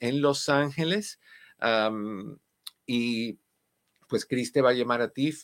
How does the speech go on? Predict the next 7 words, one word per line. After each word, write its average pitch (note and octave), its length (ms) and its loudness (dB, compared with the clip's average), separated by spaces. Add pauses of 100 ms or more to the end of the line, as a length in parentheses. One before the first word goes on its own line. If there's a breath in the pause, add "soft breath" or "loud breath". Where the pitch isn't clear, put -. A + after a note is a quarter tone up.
Felicidades, G#2+ 1040 0
Rosaura, A#2+ 500 2
felicidades G#2 560 0
a G#2+ 60 0
René G2+ 300 -2
Zamora G2+ 400 -2
también. D3+ 420 0